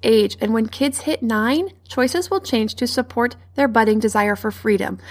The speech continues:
and tap into their desire for responsibility. You can find all the discipline classes on the site at yourvillageonline dot com under the Discipline tab. Like I mentioned, I will be adding more tools and then also combining all these tools together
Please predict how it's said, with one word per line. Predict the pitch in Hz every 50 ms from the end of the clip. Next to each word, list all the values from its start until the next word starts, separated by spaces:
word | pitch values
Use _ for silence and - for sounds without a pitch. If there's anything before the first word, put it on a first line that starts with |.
| - - -
and | - 240 247 240
tap | - - 247 247 254 -
into | 311 302 - 320
their | 294 320 330
desire | 320 330 302 - 240 214 214 214 220
for | 214 - 240 233
responsibility. | 220 233 240 - - - 214 202 202 202 202 - - 214 208 220 226 220 208 - - - - - - - - - - -
You | - 233 233
can | - 254 247
find | 247 262 247 240 247
all | 262 220 247 277
the | -
discipline | - - 277 - 269 254 - 254 254 240
classes | - 247 240 240 - 233 226 -
on | - 208 226 262
the | 330 311
site | - 226 220 - - - - - - - - - -
at | - - -
yourvillageonline | 233 233 247 240 277 285 302 269 - - 226 220 226 220 214 208 208 208 202
dot | 208 190 185 -
com | - - 240 240 233 233 233 - - - - - _ -
under | - 214 220 220 220 220 220 220 - -
the | 240 220
Discipline | 196 - - 196 - - 202 - - - 190 190 185 190 -
tab. | - - - - - - - - - - - _ - - - - - - - - -
Like | 247 233 240 247 240 -
I | 233 233 240
mentioned, | 233 247 269 370 427 392 - - 220 208 202 -
I | - 214
will | 220 233 254
be | 233 277 -
adding | - 233 226 240 226
more | 226 233 254 277 311 330
tools | 294 - - 190 175 - - - - - - _ -
and | - 226 233
then | 233 233 233
also | - 226 233 - 240
combining | 220 220 240 226 220 226 226 226 220 208 -
all | - 202 208 226
these | 269 277 -
tools | - - 262 262 262
together | - 311 294 254 220 220 214 - -